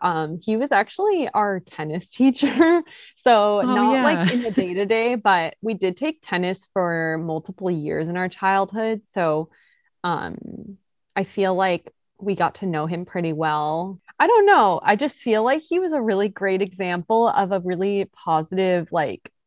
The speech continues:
Speaker 1: sports teacher or coach. I mean, he wasn't a coach, but, like,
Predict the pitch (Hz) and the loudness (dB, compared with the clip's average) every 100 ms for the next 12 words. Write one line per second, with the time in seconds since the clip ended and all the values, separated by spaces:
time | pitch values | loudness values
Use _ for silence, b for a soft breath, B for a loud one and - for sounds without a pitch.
0 | _ _ _ _ _ _ - _ _ - | _ _ _ _ _ _ -20 _ _ -4
1 | 175 170 175 _ - - 240 - 269 226 | 0 0 -2 _ -20 -8 -6 -4 -4 -2
2 | 190 - - 170 165 - - 220 233 254 | -4 -8 -8 -4 -4 -4 0 2 4 2
3 | 247 285 247 - - 165 175 - - 185 | 0 0 -4 -6 -6 -2 -2 -6 -2 -2
4 | 170 170 - | 2 0 -2